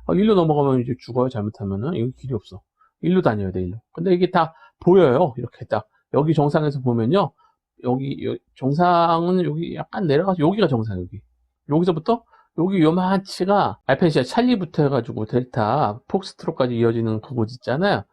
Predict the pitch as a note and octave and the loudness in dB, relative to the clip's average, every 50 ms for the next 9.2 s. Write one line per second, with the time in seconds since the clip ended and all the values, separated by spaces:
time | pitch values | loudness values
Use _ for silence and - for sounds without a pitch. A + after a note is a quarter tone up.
0 | _ _ _ _ - D3 E3 A3+ B3 A#3+ A#3 - - G#3+ G3+ G3 F3+ F3 F3+ D3+ | _ _ _ _ -2 0 2 4 4 4 2 2 2 2 2 2 2 0 0 -2
1 | A#2+ G#2+ G2+ G2+ - - F3 F#3+ G#3 G3+ F#3 E3 C#3 B2 C#3 C3 C#3 C#3 C3+ C3+ | 0 0 -2 -4 -2 -4 0 2 2 4 4 4 2 0 0 0 0 0 0 -2
2 | - _ _ _ - C#4+ C4+ A3+ F#3+ - A#3+ F3+ B2+ G#2+ - - - _ _ _ | -4 _ _ _ 0 2 2 2 2 0 2 2 2 0 -2 -6 -14 _ _ _
3 | _ _ _ _ _ _ _ _ _ - D#3+ - G3+ C3 A#2+ - _ - - C3 | _ _ _ _ _ _ _ _ _ -2 0 0 0 0 -2 -6 _ -6 -2 -2
4 | C#3+ D3+ C#3 B2+ A#2 G#2 - - - - - G2 - - - A#2 A2+ A2+ G#2 G2 | 0 2 2 2 2 0 -2 -8 -12 -14 -14 -16 -16 -6 0 2 2 2 2 0
5 | F#2 F#2 - - - - _ _ _ _ _ _ _ - _ _ _ - A3 A3 | -4 -6 -8 -12 -20 -20 _ _ _ _ _ _ _ -20 _ _ _ -4 -2 0
6 | - G#3+ G#3 G#3 G3+ A3 B3 B3 A3+ - - A#3+ A#3+ B3+ B3+ G#3+ B2+ - - G3 | 2 2 2 2 2 2 2 0 0 0 0 0 2 2 2 2 0 0 0 2
7 | D#3+ D#3 G3 G#3 D3+ C3 D3+ D3 C#3 C3 A#2+ A2+ G#2+ - B2 C3+ C#3+ D3 C#3+ C#3 | 4 4 4 4 2 2 2 2 4 4 2 2 0 0 0 0 2 2 4 4
8 | C3 A#2 A2+ A2+ A2+ A2+ - - B2+ - D3 C3+ A#2 - - B2 A#2 A#2+ B2+ B2+ | 4 2 0 -2 -4 -4 -4 -6 -4 -2 -2 -2 -2 -2 -4 -4 -2 -2 -2 -2
9 | A2+ - - A2+ | -4 -6 -6 -8